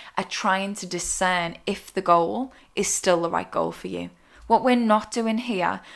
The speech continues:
is assessing how much we're succeeding at the goal or failing at it. We're simply deciding if the goal still serves us or no longer serves us. So the second thing, the second reason that you might want to consider quitting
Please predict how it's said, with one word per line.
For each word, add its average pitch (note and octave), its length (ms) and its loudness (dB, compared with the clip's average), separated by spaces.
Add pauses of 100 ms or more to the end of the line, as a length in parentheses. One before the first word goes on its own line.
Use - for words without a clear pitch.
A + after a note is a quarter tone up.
(200)
is G#3 160 2
assessing G3+ 480 0
how G3+ 340 0
much G3+ 320 -2
we're F3+ 140 -2
succeeding G#3 720 -4
at - 100 -8
the - 60 -10
goal - 320 2
or F3+ 80 -2
failing E3+ 560 0
at - 200 -8
it. C4 240 -2 (360)
We're G3+ 100 0
simply A3 400 -2
deciding G#3 840 0 (420)
if D3 200 4
the A3 80 -2
goal F#3+ 240 6
still F3+ 300 -2
serves G3+ 440 4
us C4+ 300 2
or G3 120 0
no F#3 260 0
longer E3+ 320 -2
serves - 420 -6
us. - 380 -12 (120)
So E3+ 380 4 (120)
the A#3 100 2
second C#4 680 0
thing, F#3 600 -8 (220)
the G#3 60 -8
second A3 420 0
reason G3 440 -2
that E3+ 140 -6
you G3 120 -4
might G3 380 -2
want G3 140 0
to F#3+ 60 -6
consider F#3+ 400 -6
quitting E3+ 560 -10